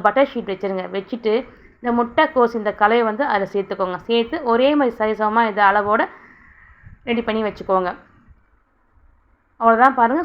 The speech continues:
சூப்பரா வந்து ரெடி ஆயிடுச்சு. இதுக்கு நம்ம ஒரு அஞ்சு நிமிஷம் இங்க வெயிட் பண்ணா போதும். சூப்பரா வந்து வந்துட்டு தட்டு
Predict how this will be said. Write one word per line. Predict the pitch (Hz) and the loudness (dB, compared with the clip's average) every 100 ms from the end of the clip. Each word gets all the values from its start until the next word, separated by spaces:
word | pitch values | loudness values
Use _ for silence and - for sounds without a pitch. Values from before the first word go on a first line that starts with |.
| - | -4
சூப்பரா | 254 - 240 240 | -6 0 2 4
வந்து | 233 | 2
ரெடி | 220 233 | 0 0
ஆயிடுச்சு. | 214 214 320 254 | -2 -4 -8 -6
இதுக்கு | 247 262 262 | -6 0 2
நம்ம | 254 254 | 4 4
ஒரு | 240 | 4
அஞ்சு | 254 277 302 | 4 2 0
நிமிஷம் | 294 320 | 0 0
இங்க | 269 233 | 0 0
வெயிட் | 233 | 0
பண்ணா | 233 226 220 | 0 0 0
போதும். | 214 269 240 | -4 -4 -6
சூப்பரா | 240 233 247 254 233 | -12 -4 2 4 2
வந்து | 220 214 | 0 -2
வந்துட்டு | 247 262 208 | -4 -4 -4
தட்டு | 190 | -4